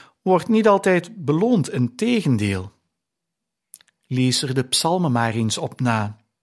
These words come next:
Wat een klagen van rechtvaardigen. Waaraan hebben ze dit verdiend?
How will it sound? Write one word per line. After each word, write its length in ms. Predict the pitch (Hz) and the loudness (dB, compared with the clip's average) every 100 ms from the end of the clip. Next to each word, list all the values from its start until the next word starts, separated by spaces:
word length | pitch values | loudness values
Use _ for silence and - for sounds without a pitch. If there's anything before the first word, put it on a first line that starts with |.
| _ _ _ _ _ _ _ _ _ _ | _ _ _ _ _ _ _ _ _ _
Wat 340 | 120 131 - | 0 0 0
een 160 | 127 113 | -2 -2
klagen 600 | - 123 143 156 131 123 - - | 0 0 2 0 -2 -6 -12 -14
van 240 | - 139 127 | 0 2 2
rechtvaardigen. 1000 | 131 - - 160 196 190 113 101 101 - _ _ _ _ _ _ _ _ _ _ | -2 -6 -6 0 0 0 -2 -4 -8 -10 _ _ _ _ _ _ _ _ _ _
Waaraan 600 | 175 185 185 156 147 139 | 0 2 4 4 2 4
hebben 240 | 131 127 123 | 2 0 -2
ze 120 | 123 | -2
dit 200 | 127 - | -2 -4
verdiend? 680 | 131 113 113 110 - - | -10 -4 -2 -2 -8 -20